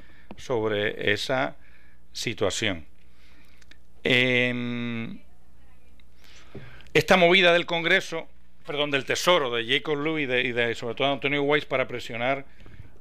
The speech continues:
al Congreso republicano a que soltara dinero para Puerto Rico, no funcionó. O sea, no consiguió fondos. No es que no funcionara, perdón, retiro. No consiguió fondos. No consiguió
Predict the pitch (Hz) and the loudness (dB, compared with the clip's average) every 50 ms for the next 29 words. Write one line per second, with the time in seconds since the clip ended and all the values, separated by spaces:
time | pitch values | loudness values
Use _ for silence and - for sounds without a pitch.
0 | - - - - 127 123 123 123 127 123 127 127 123 117 107 - 131 131 131 131 | -10 -4 2 4 4 6 6 4 4 2 0 0 -2 -2 -2 0 0 4 6 8
1 | 147 160 156 - - 135 123 123 135 - 127 120 127 113 135 131 123 123 123 147 | 10 10 8 6 2 -4 -6 -6 -8 -8 -6 -6 -4 -2 0 2 2 4 6 6
2 | 160 156 139 117 - 110 113 107 101 - 127 139 135 139 135 143 143 143 135 139 | 6 6 4 0 -2 -4 -6 -4 2 4 4 4 4 2 2 2 2 2 4 4
3 | 139 139 - 135 127 107 139 131 139 160 160 - 170 165 180 - - - - - | 2 2 2 -2 -4 -4 -4 -4 -2 -4 -4 -4 -8 -10 -10 -10 -12 -12 -12 -12
4 | - - - - - - - - - - - - 131 127 117 - 135 113 - 120 | -12 -12 -12 -12 -12 -12 -12 -12 -12 -12 -10 -6 -6 -6 -6 -6 -8 -8 -8 -8
5 | 107 98 92 90 101 123 - 131 127 131 127 - 147 139 - 156 139 151 147 - | -8 -8 -8 -10 -6 -2 0 2 2 2 2 0 0 0 0 2 4 2 2 2
6 | 123 117 101 90 85 - - - 117 - 139 131 - 139 127 110 110 104 98 101 | 0 -2 -2 -2 -6 -6 -4 -4 -2 0 0 0 0 0 -2 0 2 2 2 2
7 | 98 95 104 98 87 95 95 113 95 95 95 104 113 127 151 135 - 135 143 180 | 2 0 -2 -2 -2 -4 -2 -2 -2 0 2 0 2 2 2 0 2 2 2 2
8 | 175 - - 123 110 107 92 82 - - - - - - - - - - - 107 | 2 4 2 0 2 0 -4 -6 -8 -10 -12 -12 -12 -12 -12 -12 -12 -10 -8 -6
9 | 104 113 127 - - 135 139 165 - - | -4 -2 -2 -2 0 2 2 2 2 0